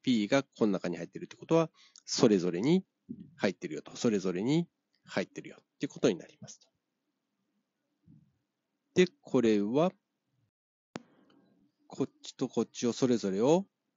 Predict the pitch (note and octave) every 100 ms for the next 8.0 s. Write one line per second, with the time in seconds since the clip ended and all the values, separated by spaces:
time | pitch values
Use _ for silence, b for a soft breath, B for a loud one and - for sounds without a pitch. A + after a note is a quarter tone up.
0 | _ _ _ _ _ _ _ _ _ _
1 | _ _ _ D#3+ B2+ G2 B2 E3+ - _
2 | A#2+ B2 A#2+ A#2 F#2 G2+ C#3 E3+ - _
3 | _ _ _ - C3+ G#2 F#2+ A2+ G#2 -
4 | G2 G2+ B2+ - _ _ - A#2 A#2 _
5 | _ _ _ _ _ _ _ _ C#3+ C3
6 | G#2 A#2+ B2 - C3 B2 - - A#2+ G2+
7 | G2+ C3+ A2+ G#2 A2 G2 - G#2 C3+